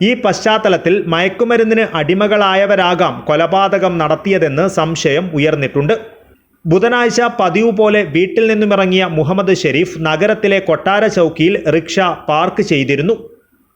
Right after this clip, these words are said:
എന്നാൽ വീട്ടിൽ തിരിച്ചെത്താത്തതിനാലും മൊബൈൽ ഫോണിൽ ബന്ധപ്പെടുവാൻ കഴിയാത്തതിനാലും കുടുംബം ആശങ്കയിലായിരുന്നു. കുടുംബാംഗങ്ങൾ ഇക്കാര്യം പോലീസിനെയും അറിയിച്ചു.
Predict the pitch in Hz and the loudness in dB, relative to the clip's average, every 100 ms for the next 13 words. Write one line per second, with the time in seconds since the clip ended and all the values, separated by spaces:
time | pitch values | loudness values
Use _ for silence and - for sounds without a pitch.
0 | _ _ _ - 139 156 147 127 156 170 | _ _ _ -4 -2 -2 -2 -2 -2 0
1 | 165 160 147 151 175 175 170 170 160 147 | -2 0 -2 -2 -2 -2 0 0 0 0
2 | 131 165 165 143 147 185 - 180 175 165 | 0 -2 0 0 0 -2 0 0 2 0
3 | 147 156 185 151 180 180 170 151 147 185 | 0 -2 -2 0 0 -2 -2 -2 0 0
4 | 190 190 165 143 131 175 - 165 165 143 | 0 -2 0 0 0 -2 0 0 0 -2
5 | 175 143 143 165 - 208 175 139 131 135 | -4 -4 -2 -2 -2 -2 0 0 0 0
6 | 143 208 - - _ _ _ _ 165 180 | 0 -2 -4 -12 _ _ _ _ 0 2
7 | 190 190 175 151 190 175 175 175 165 185 | 0 2 0 0 0 0 0 0 0 0
8 | 170 165 185 196 185 156 151 202 170 143 | 0 0 2 0 0 0 0 0 -2 0
9 | 131 - | -2 -4